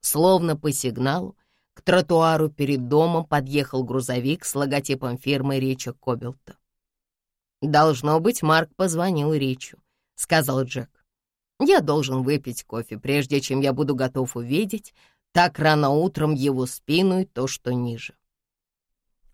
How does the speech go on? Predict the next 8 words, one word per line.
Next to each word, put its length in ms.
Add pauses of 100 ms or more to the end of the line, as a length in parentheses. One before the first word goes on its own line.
(120)
Он 260
изменил 380
направление 760
и 40
повел 340
нас 260
через 340
сад 360